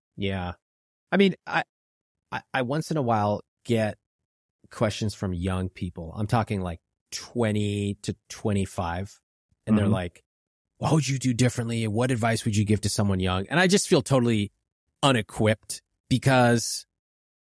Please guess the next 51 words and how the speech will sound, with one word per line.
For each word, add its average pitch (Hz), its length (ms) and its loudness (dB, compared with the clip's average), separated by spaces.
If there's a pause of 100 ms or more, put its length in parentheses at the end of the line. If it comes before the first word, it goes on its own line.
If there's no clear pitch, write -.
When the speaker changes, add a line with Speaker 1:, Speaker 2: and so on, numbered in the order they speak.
(560)
Speaker 1:
I 185 80 6
remember 185 320 6
asking 131 360 2
that 131 120 2
kind 131 180 2
of 123 60 4
advice, 107 380 2
and 107 80 -2
some 160 160 0
of 156 40 2
the 143 80 4
advice 107 280 2
I 107 60 4
got 98 200 2
from 101 160 -4
people 101 260 -4
older 92 240 -4
than 95 160 0
me, 95 200 -4 (220)
it - 60 -8
just 151 200 -2
didn't 117 180 0
connect 92 300 -2
with - 140 -12
me. - 80 -20 (300)
But 131 140 4 (220)
there's 180 360 4 (100)
one 123 320 4
thing 104 300 2
that 101 120 4
I 101 80 4
would 98 160 2
tell 98 180 0
them 95 200 -2
if 107 140 -6
they 104 140 2
really 92 380 -2
pressed. - 580 -10 (560)
And 113 260 4
this - 180 4
is 147 140 -2
a 120 60 -4 (120)
personal - 380 0
opinion, 117 420 2
but 123 100 4
I 123 60 4
guess 139 180 2
that's - 220 0
why 113 140 4
they're 110 160 2
asking. 98 420 -2